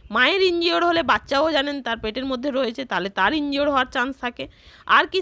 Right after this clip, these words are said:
থাকে যে তার ওষুধ দিতে হবে, খুব দ্রুত হসপিটালে এই কারণেই নিয়ে যেতে হবে যে এই খিঁচুনির ওষুধ রয়েছে, তাই ওষুধ দে-, দিতে হবে এবং রক্তচাপ নিয়ন্ত্রণ করতে হবে। এর আগেই বলেছি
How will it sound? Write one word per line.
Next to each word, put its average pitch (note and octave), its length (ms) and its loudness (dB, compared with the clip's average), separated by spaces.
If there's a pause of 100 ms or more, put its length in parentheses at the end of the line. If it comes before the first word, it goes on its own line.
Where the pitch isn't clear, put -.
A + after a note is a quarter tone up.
থাকে F4+ 200 -2 (380)
যে D4 180 -2 (180)
তার B3+ 200 6 (400)
ওষুধ F#4+ 260 2 (100)
দিতে A3 220 -4
হবে, F#3+ 140 0 (100)
খুব D4+ 100 -4 (100)
দ্রুত A3+ 220 -8 (160)
হসপিটালে C4+ 520 -4
এই B3 120 -6
কারণেই D4+ 400 0
নিয়ে C4 200 -4
যেতে A#3+ 200 -6
হবে D4+ 160 0 (240)
যে G#3+ 100 2 (400)
এই C4 140 -4
খিঁচুনির D4 440 -2 (160)
ওষুধ C#4 240 0 (100)
রয়েছে, F3 260 -4 (100)
তাই D4 160 -6 (140)
ওষুধ B3+ 300 -2 (120)
দে-, E3+ 260 -2
দিতে F3 240 -4
হবে C#3+ 180 -4 (380)
এবং G4+ 140 4 (160)
রক্তচাপ D4 640 4 (120)
নিয়ন্ত্রণ G#3 380 -4
করতে F3+ 220 -8
হবে। F#3+ 160 -6
এর G#3 120 -2
আগেই D4 180 -4
বলেছি D4 300 -4